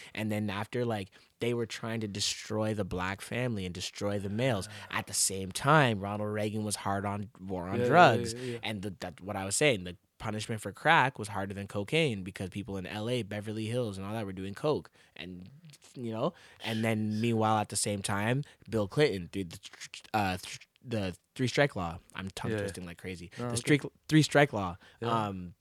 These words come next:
Speaker 1: that was another one where, like, you could rob a car, do something else petty, something else petty, twenty-five. Like,
Speaker 2: Boom.
Speaker 1: boom. And
Speaker 2: Yeah.
Speaker 1: that affected people
Speaker 2: Super
Speaker 1: in lower
Speaker 2: predators,
Speaker 1: incomes.
Speaker 2: right?
Speaker 1: So, you know,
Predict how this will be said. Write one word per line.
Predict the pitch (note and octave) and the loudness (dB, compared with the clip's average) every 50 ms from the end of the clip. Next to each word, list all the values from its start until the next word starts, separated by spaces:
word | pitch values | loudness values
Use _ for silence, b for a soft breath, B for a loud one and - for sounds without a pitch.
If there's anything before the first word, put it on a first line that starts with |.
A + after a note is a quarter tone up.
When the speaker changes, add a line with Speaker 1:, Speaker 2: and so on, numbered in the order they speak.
| - - | -4 2
Speaker 1:
that | - B2 A#2+ | 4 4 6
was | A#2 G#2+ A#2 | 4 4 4
another | B2 C3+ C#3+ C3 | 4 4 4 4
one | G#2+ F#2+ F2+ E2+ | 2 0 -2 -2
where, | F#2+ G2+ | -2 -2
like, | G2+ G2 F#2 F#2 - | 0 0 -2 -2 -4
you | A#2+ A#2 | -2 0
could | - G#2 A2+ | 0 2 2
rob | A2 G#2+ G2+ F2+ | 2 2 2 0
a | F2+ | -2
car, | - - C3+ C3 C3 C3 B2+ B2+ B2+ B B B B B | 0 4 6 8 8 8 6 4 0 B B B B B
do | - G#2 | -6 -4
something | G#2 - G#2+ F#2+ F2+ F#2+ G2+ | -2 -2 -2 -2 -2 2 4
else | A#2 B2+ - | 4 4 4
petty, | - - B2+ B2 A#2+ A#2+ A#2 | 2 2 2 4 4 4 4
something | G#2+ - G#2+ G2+ G2+ G#2+ | 2 0 -2 -4 -4 -2
else | A2 A#2+ B2+ - | -2 -2 -2 -2
petty, | - - C3+ C#3 D#3 E3 F3+ F#3 F#3+ - - - - _ _ _ - - | 0 2 4 6 6 6 4 2 -2 -6 -10 -12 -12 _ _ _ -12 -6
twenty-five. | - G#2+ G2 F#2 F#2 F#2+ F2+ D#2+ C#2 B1 - - - - | -2 -2 -2 -2 0 -2 -4 -4 -6 -8 -14 -18 -14 -4
Like, | A2+ A2+ A#2+ A#2+ A2+ | 2 4 4 4 4
Speaker 2:
Boom. | A#2 A2 G#2 G2 | 2 0 -2 -2
Speaker 1:
boom. | G#2+ B2 A#2+ G#2+ F2 E2+ - B B B B B B B | 0 0 0 0 -2 -6 -12 B B B B B B B
And | B A#2+ B2 A2+ G#2+ G2+ | B 2 2 2 0 -4
Speaker 2:
Yeah. | - - _ - G#2+ G#2+ | -6 -8 _ -2 0 0
Speaker 1:
that | G#2 G#2 | 0 -2
affected | G#2+ - - F#2+ F#2+ G2 - A2 A2+ B2+ C#3 - - | -4 -6 -6 -6 -6 -4 -2 0 0 0 -2 -6 -12
people | - - F#2 F2 - - - | -12 -10 -6 -2 0 2 2
Speaker 2:
Super | G#2+ G#2+ - | 2 4 2
Speaker 1:
in | G#2 | 2
lower | G#2 G#2+ A2 | 4 4 4
Speaker 2:
predators, | A2+ C3 D3+ D#3+ | 6 6 6 4
Speaker 1:
incomes. | - - G#2+ G2 F2 F2 - - | 4 2 0 -2 -2 -6 -8 -8
Speaker 2:
right? | A#2+ A2+ A2+ B2+ C#3 | -6 -4 -4 -4 -2
Speaker 1:
So, | - - D#3 C#3 | 2 4 4 4
you | G#2 A#2 A#2+ A#2+ | 2 2 0 2
know, | A2+ A#2+ D3+ F3+ F3 | 6 8 8 8 6